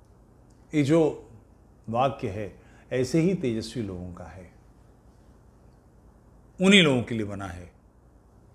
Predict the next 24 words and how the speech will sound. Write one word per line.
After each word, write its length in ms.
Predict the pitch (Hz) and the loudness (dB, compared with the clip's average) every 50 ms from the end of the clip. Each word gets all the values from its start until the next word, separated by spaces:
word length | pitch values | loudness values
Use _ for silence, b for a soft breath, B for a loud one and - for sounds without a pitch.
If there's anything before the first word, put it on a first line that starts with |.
| - _ - - - - - - - - - - - - - - _ _ - - | -20 _ -20 -20 -20 -20 -20 -20 -20 -20 -20 -20 -20 -20 -20 -20 _ _ -10 2
खैर, 460 | - 156 156 151 156 156 - - - - - _ _ _ _ - | 4 6 6 6 4 2 -8 -14 -20 -20 -20 _ _ _ _ -10
मैं 140 | 135 127 113 | -10 -8 -6
पुणे 240 | 135 139 135 131 120 | -6 -6 -4 -4 -4
गया, 200 | 113 117 113 131 139 - - - - - - - - _ - - - - - - - _ - - - - - | -2 -2 -4 -4 -6 -12 -20 -20 -20 -20 -20 -20 -20 _ -20 -20 -20 -20 -20 -20 -20 _ -20 -20 -20 -10 -4
फ्लाइट 280 | 127 123 135 147 123 | 0 2 2 2 0
से 100 | - 151 | 0 0
उतरा 340 | 143 135 123 135 139 143 143 | 0 0 0 2 4 4 4
तो 120 | 127 131 | 2 0
मुझे 220 | 131 127 127 123 127 | -4 -4 -2 -2 -2
लेने 260 | 120 123 120 123 117 | -2 -2 -4 -4 -4
के 100 | - 123 | -4 -4
लिए 140 | 117 117 110 | -6 -6 -4
कोई 120 | 117 113 | -6 -8
सज्जन 360 | - - 113 107 113 113 110 | -8 -8 -10 -10 -8 -8 -8
आए, 240 | 104 101 104 113 - - - - - - - - - - - _ - - - _ - - - - - - - - - - - - - - - _ - - - - - - - - - - - - - - - - - - _ - - - - - - - - - - - - - - - - | -8 -8 -10 -10 -14 -18 -20 -20 -20 -20 -20 -20 -20 -20 -20 _ -20 -20 -20 _ -20 -20 -20 -20 -20 -20 -20 -20 -20 -20 -20 -20 -20 -20 -20 _ -20 -20 -20 -20 -20 -20 -20 -20 -20 -20 -20 -20 -20 -20 -20 -20 -20 -20 _ -20 -20 -20 -20 -20 -20 -20 -20 -20 -20 -20 -20 -20 -20 -18 -12
गाड़ी 280 | 107 101 98 98 98 98 | -10 -10 -8 -8 -8 -8
आई, 280 | 98 98 104 110 110 98 101 | -8 -8 -10 -10 -14 -14 -12
मुझे 180 | 110 104 101 | -12 -10 -10
ले 180 | 95 101 104 107 | -10 -12 -12 -12
गए, 200 | 107 107 - - - - - - - - - - - - - - - - - - - - - | -12 -14 -14 -16 -20 -20 -20 -20 -20 -20 -20 -20 -20 -20 -20 -20 -20 -20 -20 -20 -12 -2 0
ऑफिस 420 | 120 120 - - 135 127 - - | 0 0 0 -4 -8 -8 -8 -8
में 80 | 127 110 | -8 -6
ले 160 | 104 101 95 | -6 -6 -6
गए 220 | 101 92 95 117 | -6 -8 -10 -12